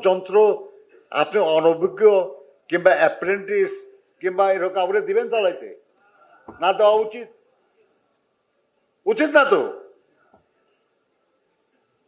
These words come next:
অভিজ্ঞতা এই ব্যাপারে গুরুত্বপূর্ণ না? তো এই নির্বাচনে যারা অংশ নিচ্ছে তার মধ্যে তো আর কার অভিজ্ঞতা আছে? বিএনপি ছাড়া।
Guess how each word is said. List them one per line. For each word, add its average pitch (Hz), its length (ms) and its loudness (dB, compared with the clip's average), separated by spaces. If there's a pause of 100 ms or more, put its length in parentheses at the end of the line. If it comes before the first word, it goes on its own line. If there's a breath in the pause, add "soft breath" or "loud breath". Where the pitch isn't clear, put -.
(100)
অভিজ্ঞতা 226 460 4
এই 220 120 6
ব্যাপারে 226 320 4
গুরুত্বপূর্ণ 226 440 0 (140)
না? 262 60 -2 (1700)
তো 196 40 -6 (120)
এই 262 80 2 (120)
নির্বাচনে 226 480 0
যারা 226 220 0
অংশ 202 160 -10
নিচ্ছে 220 320 -8
তার 196 240 -6
মধ্যে 214 200 -6 (100)
তো 220 60 -2 (880)
আর 175 200 -4 (100)
কার 208 200 -2
অভিজ্ঞতা 165 480 -8
আছে? - 160 -20 (720)
বিএনপি 170 440 -8
ছাড়া। 233 180 -2